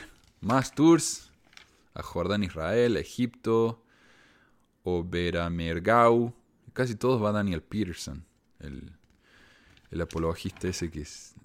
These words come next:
su manera de hacer el apologismo es insultando a, a los antimormones. Una propaganda para un centro reproducci-, reproductivo.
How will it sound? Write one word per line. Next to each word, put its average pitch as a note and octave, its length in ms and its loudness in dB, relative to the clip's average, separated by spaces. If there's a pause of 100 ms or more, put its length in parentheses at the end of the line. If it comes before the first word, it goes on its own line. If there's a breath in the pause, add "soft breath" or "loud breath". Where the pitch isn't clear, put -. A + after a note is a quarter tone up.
(160)
su - 140 -8
manera F#2+ 320 0
de G2+ 60 0
hacer G2 180 -4
el F#2+ 80 -2
apologismo E2+ 580 -6
es F2 460 -10
insultando E2+ 760 -6
a, C#2+ 160 -12
a D2 100 -14
los D#2 200 -12
antimormones. D#2 760 -12 (800 loud breath)
Una A2 1120 2
propaganda C#3 760 2
para G#2 160 4
un G2+ 80 0
centro G2+ 420 -2
reproducci-, G2+ 680 -2
reproductivo. A#2 1000 -2